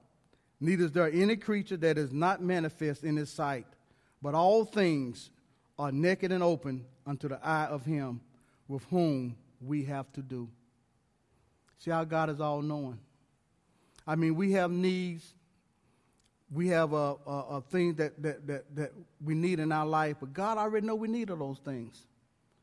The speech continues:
He already knows. And our God is omnipresent. He's always there. I'm gonna go to Psalm one thirty-nine, one through four.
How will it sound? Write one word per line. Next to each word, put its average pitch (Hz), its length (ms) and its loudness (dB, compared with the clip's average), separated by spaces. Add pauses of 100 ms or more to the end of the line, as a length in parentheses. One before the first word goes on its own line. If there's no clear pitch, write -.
(680)
He 202 140 2
already 208 320 2
knows. 180 540 -4 (1300)
And 175 140 2
our 202 120 6
God 214 280 2
is 208 100 0
omnipresent. 214 800 0 (760)
He's 208 200 2
always 208 560 4
there. 131 280 -2 (760)
I'm 185 100 -2
gonna - 0 -
go 208 120 6
to 202 80 0
Psalm 196 340 2
one 190 160 2
thirty-nine, 165 640 0
one 156 160 -2
through 156 180 -6
four. 135 360 -6